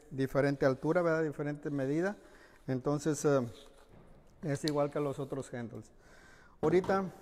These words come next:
lo que vamos a hacer, yo, yo como les había dicho, yo voy a usar este handle y voy a usar la caja doce.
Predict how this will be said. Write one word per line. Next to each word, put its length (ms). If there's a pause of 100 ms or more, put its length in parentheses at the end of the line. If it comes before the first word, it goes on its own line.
(160)
lo 200
que 100
vamos 280
a 20
hacer, 560
yo, 260
yo 200
como 180
les 180
había 220
dicho, 400 (460)
yo 120
voy 120
a 20
usar 240
este 240 (100)
handle 380 (560)
y 80
voy 160
a 20
usar 240
la 140
caja 300
doce. 400